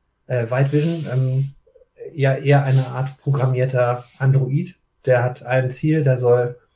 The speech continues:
Wanda Maximoff, ähm, killen, also der soll sie, äh, neutralisieren, wie das so schön immer, äh, heißt, so schön euphemistisch. Aber, ähm,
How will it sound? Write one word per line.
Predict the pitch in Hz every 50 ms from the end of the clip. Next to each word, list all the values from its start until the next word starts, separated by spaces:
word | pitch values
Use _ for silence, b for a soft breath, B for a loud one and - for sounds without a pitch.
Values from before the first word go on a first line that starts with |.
| _ _ _ b b b b b _ _
Wanda | 135 127 127 123 123 123
Maximoff, | 135 143 139 - 156 147 147 147 147 139 -
ähm, | - 127 131 135 135 135 135 135 139 139 139 139 139 - _ _ _ _ _ _ _ _ _ _ _ _ _ _ _ _ _ _ _ _ _ _ _ _ _ _
killen, | - 147 147 151 156 156 156 147
also | 135 120 120 123
der | 123 123 120
soll | 123 123 120 120
sie, | 127 120 117 113
äh, | 107 - - 120 123 120 117
neutralisieren, | 120 127 135 139 135 - 139 131 127 123 120 127 139 151
wie | 151
das | 139 139 135 -
so | 147 139
schön | - 139 139 139 135
immer, | 135 135 131 131 131 131 135
äh, | 127 127 131 135 135 135 135
heißt, | 139 131 135 135 - -
so | - 123
schön | 123 - 127 127
euphemistisch. | 113 120 131 - 131 127 135 135 - - 135 139 - - _ _ _ _ _ _ _ _ _ _ _ _ _ _ _ _ _ _
Aber, | 131 127 127 120 117 117 120 - -
ähm, | 127 123 120 120 117 117 117 -